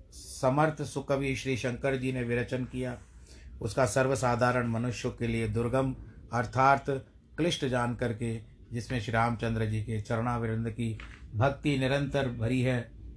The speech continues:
ऐसा मानकर, इसी प्रकार रघुनाथ जी का नाम चरित्र परिपूर्ण है, ऐसे मानस रामायण को अपना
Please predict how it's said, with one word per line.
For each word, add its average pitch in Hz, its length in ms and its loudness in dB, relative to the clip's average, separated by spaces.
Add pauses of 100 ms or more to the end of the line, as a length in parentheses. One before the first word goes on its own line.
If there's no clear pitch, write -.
(320)
ऐसा 123 260 0
मानकर, 123 600 0 (460)
इसी 107 160 -2
प्रकार 120 400 -2
रघुनाथ 113 320 -2
जी 113 140 -4
का 110 140 -2
नाम 113 360 -2
चरित्र 117 400 -4
परिपूर्ण 123 520 -4
है, 127 260 -8 (340)
ऐसे 120 240 0
मानस 120 400 0
रामायण 113 440 0
को 110 140 -6
अपना 104 400 -2